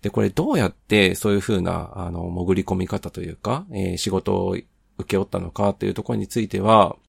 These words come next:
この技術者の人が、まあ、いわゆるそのフリーランス的な立場として、えー、マッチングサイトに登録をして、えー、いたと。で、まあ、マッチングサイトにそのままその北朝鮮から派遣されてきた技術者ですなんてか-、当然書けないので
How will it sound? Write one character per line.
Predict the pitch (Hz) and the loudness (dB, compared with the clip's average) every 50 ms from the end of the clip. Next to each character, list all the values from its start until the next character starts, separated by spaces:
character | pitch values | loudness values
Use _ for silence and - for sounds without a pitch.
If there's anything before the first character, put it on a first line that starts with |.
| _ _ _ _ _ _ _ _ _ _ _ _ _ | _ _ _ _ _ _ _ _ _ _ _ _ _
こ | 117 139 | -4 -2
の | 151 143 | -2 -2
技 | 104 104 | -2 0
術 | 110 143 175 - | -2 0 -2 -2
者 | - - - | -2 -2 -2
の | 95 | -2
人 | - - 92 82 | -2 -4 -2 2
が、 | 92 90 90 | 2 2 2
ま | 90 90 - - - | 0 -2 -6 -8 -8
あ、 | - | -4
い | 90 | 0
わ | 117 135 | 0 2
ゆ | 139 117 | 2 2
る | 95 | 0
そ | - - 95 | -2 -4 -6
の | 85 | -6
フ | - - 123 | -2 0 0
リ | 135 165 180 180 180 | 2 2 2 2 2
ー | |
ラ | 180 180 180 | 2 2 2
ン | 175 175 | 0 -2
ス | - | -2
的 | - 170 - - 160 | -4 -2 0 0 0
な | 160 156 | 0 2
立 | - 160 - - - | 0 -2 -2 -2 -6
場 | - - | -6 -6
と | - - | -8 -10
し | - - | -10 -6
て、 | - 92 87 - - - _ _ _ _ _ | -4 -4 -4 -4 -6 -12 _ _ _ _ _
え | - 98 92 | -8 -6 -4
ー、 | 92 | -2
マ | 92 95 | -2 -4
ッ | - - | -4 -2
チ | - 196 196 | -2 0 0
ン | 202 | 0
グ | 202 202 | 0 0
サ | - 208 185 | 0 0 -2
イ | 127 - | 0 -2
ト | - 87 | -4 -4
に | 85 80 - - _ _ _ _ _ | -4 -6 -8 -12 _ _ _ _ _
登 | - 101 95 95 | 0 0 0 0
録 | 92 - - 95 | 0 0 -2 -2
を | 90 85 | -2 -2
し | - | -2
て、 | - 90 85 85 - _ _ | -2 -2 -2 -4 -6 _ _
え | - 95 90 90 | -12 -10 -8 -8
ー、 | 87 | -8
い | 85 | -6
た | - - 90 | -4 -4 -4
と。 | - 78 73 - _ _ _ _ _ _ _ _ _ _ _ _ _ _ _ _ _ _ _ _ | -4 -6 -12 -16 _ _ _ _ _ _ _ _ _ _ _ _ _ _ _ _ _ _ _ _
で、 | 113 113 101 98 - - - | 2 2 2 2 -2 -2 0
ま | 123 | 2
あ、 | 117 | 4
マ | 104 117 | 4 2
ッ | |
チ | 113 - 180 | 2 0 0
ン | 196 | 0
グ | |
サ | - 220 | 0 2
イ | 208 | 2
ト | 123 | 2
に | 101 | 0
そ | - 120 | 2 2
の | 117 | 2
ま | 117 | 2
ま | 107 | 2
そ | - 104 | 2 0
の | 98 | 0
北 | - - - 107 | 0 0 -2 0
朝 | - 117 113 113 | 2 2 2 4
鮮 | - - 113 107 90 | 4 2 2 2 0
か | - 85 | 0 0
ら | 82 | 0
派 | 82 87 - | 0 0 -2
遣 | - 90 82 | -2 -2 -2
さ | 90 | 0
れ | 85 | 0
て | 82 92 | -2 0
き | - | 0
た | 87 | -2
技 | 78 85 | 0 0
術 | 85 80 - | 0 0 0
者 | - 82 | 0 0
で | 85 | 0
す | - - | -2 -4
な | 87 | -8
ん | - | -8
て | - | -4
か-、 | - 98 | -4 -4
当 | 92 - 110 101 | -2 0 0 0
然 | 104 - | 0 0
書 | - 101 | 0 0
け | - 123 | 2 2
な | 101 85 | 0 0
い | 82 | -2
の | 82 85 | -4 0
で | 85 92 90 78 | 4 4 4 4